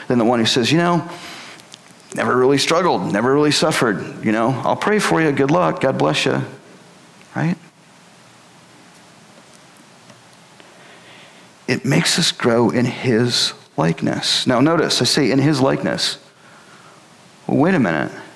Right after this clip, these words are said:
We're supposed to be like Jesus. "Well, consider it pure joy, my brothers, whenever you face trials of many kinds, because you know that testing of your faith develops perseverance."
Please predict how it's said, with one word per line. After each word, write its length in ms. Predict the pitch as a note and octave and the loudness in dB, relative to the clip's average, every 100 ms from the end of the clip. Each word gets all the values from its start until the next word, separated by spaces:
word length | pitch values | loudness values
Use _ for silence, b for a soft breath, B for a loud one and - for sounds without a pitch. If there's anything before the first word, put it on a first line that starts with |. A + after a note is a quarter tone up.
| - - - - - - - - - - - - | -20 -20 -20 -20 -20 -20 -20 -20 -20 -20 -20 -2
We're 100 | C3 | 0
supposed 380 | - - F3 - | 0 0 0 0
to 80 | D3 | 2
be 140 | C3 | 4
like 220 | B2 B2 | 2 0
Jesus. 800 | - C#3+ A#2+ - - - - - - | 0 2 2 0 -2 -4 -4 -6 -2
"Well, 400 | G#2+ B2 E3 - | 2 2 0 -4
consider 420 | - B2 - F3 | -2 0 2 0
it 120 | - | -2
pure 220 | - C3+ C3+ | -2 0 2
joy, 240 | D3 F#3+ | 2 2
my 100 | C3 | 2
brothers, 400 | G2 F#2 F2+ A2 | 2 2 0 0
whenever 220 | B2 C#3 | 2 2
you 40 | D3 | 2
face 300 | C#3 A#2+ - | 0 0 0
trials 340 | A#2 G2+ A#2 | 0 0 2
of 80 | A#2+ | 2
many 200 | G2+ G#2 | 2 0
kinds, 500 | - D#3 G2 - - B B - | -2 -2 -2 -4 -6 B B -4
because 260 | C#3 D3 | 0 2
you 80 | C3+ | 2
know 140 | C3+ C#3+ | 2 2
that 160 | B2 | 0
testing 380 | - D#3 - F3 | -2 -2 0 2
of 80 | E3 | 2
your 100 | D#3+ | 0
faith 320 | A#2+ A2+ - | 0 0 0
develops 360 | B2 G#2+ G#2+ - | 0 2 0 0
perseverance." 680 | A#2+ - B2+ C#3 F2 - | -2 0 0 0 -2 -6